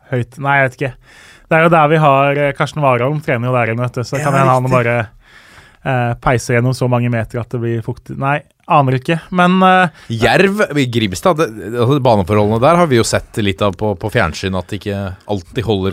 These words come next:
Speaker 2: toppnivå.
Speaker 1: Ja, det er jo litt blandet rundt om. Jeg må innrømme at dette vet jeg ikke godt nok, men, eh, inntrykket mitt er jo at det er ganske likt, og så er det som skiller på en måte,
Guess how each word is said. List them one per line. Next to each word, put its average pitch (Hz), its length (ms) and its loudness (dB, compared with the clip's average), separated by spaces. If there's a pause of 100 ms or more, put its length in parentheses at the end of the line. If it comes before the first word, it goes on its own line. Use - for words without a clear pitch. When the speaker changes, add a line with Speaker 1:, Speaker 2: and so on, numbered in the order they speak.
(140)
Speaker 2:
toppnivå. 117 180 -4
Speaker 1:
Ja, 233 280 4
det 214 140 2
er 208 120 6
jo 226 60 6
litt 220 200 0
blandet 160 440 4
rundt 151 160 0
om. 170 80 -2
Jeg 180 120 4
må 180 120 6
innrømme 151 260 2
at 147 100 2
dette 151 520 -2
vet 135 280 -4
jeg 127 140 -2
ikke 127 180 -4
godt - 140 -14
nok, - 420 -4
men, 156 300 4
eh, 151 440 2 (120)
inntrykket 131 440 -2
mitt 180 180 -2
er 131 120 2
jo 135 120 2
at - 240 -8 (460)
det 175 160 -16
er 185 120 -10 (200)
ganske 135 560 -2
likt, 156 260 -4
og 156 80 2
så 151 140 0
er 143 40 0
det 127 220 -2
som 135 120 -4
skiller 110 720 -4
på - 100 -8
en 135 80 -4
måte, 131 560 0